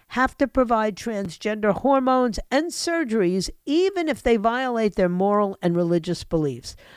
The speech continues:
So they're suing Cath-, Catholic hospitals for refusing to do transgendered hysterectomies on, on, on people. See, what they've done is they've canceled womanhood. Females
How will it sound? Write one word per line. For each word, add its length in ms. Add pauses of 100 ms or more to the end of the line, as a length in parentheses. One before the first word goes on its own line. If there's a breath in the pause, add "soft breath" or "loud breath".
So 340 (220 loud breath)
they're 100
suing 420
Cath-, 360 (120)
Catholic 440
hospitals 800 (240 soft breath)
for 140
refusing 840 (140)
to 120
do 200
transgendered 840
hysterectomies 920
on, 400
on, 300
on 240
people. 400 (1800 soft breath)
See, 240 (240 soft breath)
what 140
they've 160
done 200
is 140
they've 200
canceled 560
womanhood. 600 (1120)
Females 600